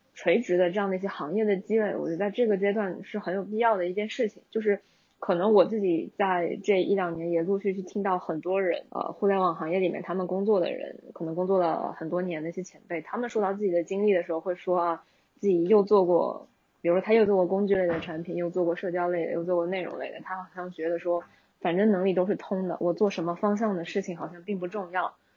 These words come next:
对，但我觉得他们说这个的前提是基于在互联网上半场，对，就在这个阶段，他们的这种思路是对的，并且他们照着这种思路去走，发展挺好，所以他们认为他们这个思路没有问题。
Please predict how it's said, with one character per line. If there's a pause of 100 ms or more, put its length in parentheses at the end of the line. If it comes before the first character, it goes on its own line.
(200)
对， (160)
但
我
觉
得
他
们
说
这
个
的
前
提
是
基
于 (460)
在
互
联
网
上
半
场， (200)
对，
就
在
这
个
阶
段，
他
们
的
这
种
思
路
是
对
的，
并
且
他
们
照
着
这
种
思
路
去
走， (300)
发
展
挺
好，
所
以
他
们
认
为
他
们
这
个
思
路
没
有
问
题。